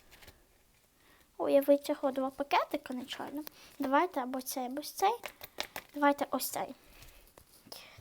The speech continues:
Це у нас табалапка така. Типу, ну, типу, ви зрозуміли, так? І, е, колекція сквішмелу, яку ми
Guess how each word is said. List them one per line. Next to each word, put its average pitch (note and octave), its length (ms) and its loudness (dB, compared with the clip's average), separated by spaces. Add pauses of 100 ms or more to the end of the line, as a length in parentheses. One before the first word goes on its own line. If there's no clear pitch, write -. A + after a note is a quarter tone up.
Це C#4+ 260 0
у C#4+ 100 2
нас C4 580 -2
табалапка - 600 -6
така. - 220 -14 (460)
Типу, - 360 -12 (720)
ну, - 60 2
типу, - 280 -4
ви C4 140 0
зрозуміли, B3+ 640 2
так? - 120 -2 (920)
І, D#4+ 200 2 (140)
е, A#3+ 360 4 (1600)
колекція C4+ 400 4
сквішмелу, C#4+ 500 0
яку F4+ 220 -2
ми B3+ 200 0